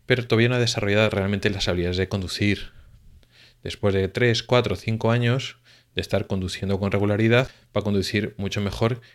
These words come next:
que ahora con el examen recién sacado. Pues yo creo que me pasa esto, esto mismo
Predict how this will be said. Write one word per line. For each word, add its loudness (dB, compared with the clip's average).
que 0
ahora 2
con -4
el -2
examen -4
recién -4
sacado. -4
Pues -2
yo 0
creo -2
que -4
me -2
pasa -2
esto, -2
esto -4
mismo -4